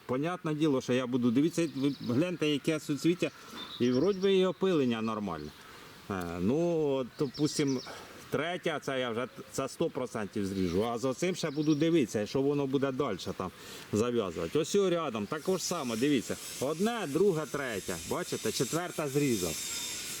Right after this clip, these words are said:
Тобто, е, оставив йому два рукавчика тут. Ну, я не знаю, тут у мене грон, навірно, ну, не збрехать вам, грон п'ятнадцять. Я спеціально не пересчитував.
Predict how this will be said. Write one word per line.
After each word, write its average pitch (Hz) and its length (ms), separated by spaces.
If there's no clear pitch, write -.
Тобто, 208 1040
е, 160 40
оставив 202 520
йому 196 260
два 190 220
рукавчика 185 720
тут. 160 160
Ну, 254 180
я 240 140
не 196 140
знаю, 170 280
тут 165 160
у 180 60
мене 165 260
грон, 165 340
навірно, 147 460
ну, 151 160
не 247 180
збрехать 226 500
вам, 190 180
грон 190 240
п'ятнадцять. 151 580
Я 156 160
спеціально 151 600
не 147 120
пересчитував. 147 840